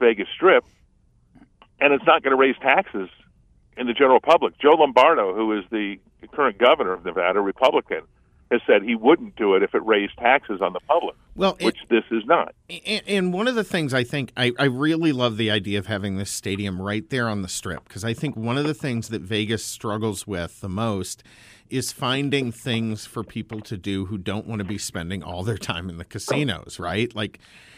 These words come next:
Speaker 2: it's, you know, other than you can go play golf during the day, there's some things, but you need more entertainment that's not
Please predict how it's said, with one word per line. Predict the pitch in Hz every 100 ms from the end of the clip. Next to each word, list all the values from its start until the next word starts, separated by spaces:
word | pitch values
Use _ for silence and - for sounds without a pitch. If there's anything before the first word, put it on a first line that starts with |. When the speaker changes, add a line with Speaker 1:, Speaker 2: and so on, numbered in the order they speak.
| - _ -
Speaker 2:
it's, | 135 - -
you | 139
know, | 110 101
other | 131 131 143
than | 127 120
you | 120 117
can | 123
go | 117
play | - 104
golf | 92 123 135
during | - 127 117
the | 113
day, | 110 110
there's | 104 104
some | - 123
things, | 120 139 127 107
but | 123 131
you | 135
need | 120 131 143
more | 123 120
entertainment | 101 110 107 110 101 117 113
that's | 98 -
not | 85 92 87 90